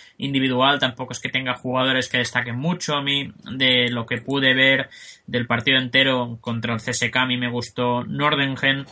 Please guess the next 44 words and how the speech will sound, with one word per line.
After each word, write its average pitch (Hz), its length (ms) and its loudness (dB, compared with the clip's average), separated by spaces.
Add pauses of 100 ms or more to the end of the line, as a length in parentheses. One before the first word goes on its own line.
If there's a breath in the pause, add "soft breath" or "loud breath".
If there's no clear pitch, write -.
(180 loud breath)
el 113 220 -4
extremo, 139 800 0
que 127 80 -2
empezó 120 340 -6
jugando 123 320 -2
a - 20 -2
la 117 100 -2
derecha, 135 360 0
luego 123 240 -2
mejor 120 280 -4
en 117 80 -2
la 113 100 2
izquierda, 123 680 0
pierna 120 280 -4
cambiada, 151 560 4 (400 loud breath)
y, 135 140 0 (100)
y 139 80 2
más 151 220 2
que - 80 -2
nada 175 220 6
fue 170 140 -2
un 160 60 0
bloque 160 240 0
ordenado 185 720 2
que 131 380 0
juntaba 139 400 0
las 147 200 0
líneas 175 520 2
y 160 40 -8
que 135 100 2
dificultó 127 600 -2
el 135 60 -2
juego 160 260 0
del 123 100 0
C 120 120 -6
S 113 180 -6
K, 123 260 2
que 110 80 -10
también 113 300 -4
fue 131 140 -8
un 127 60 -2
equipo 123 300 -6
muy 123 160 -4
plano. 117 420 0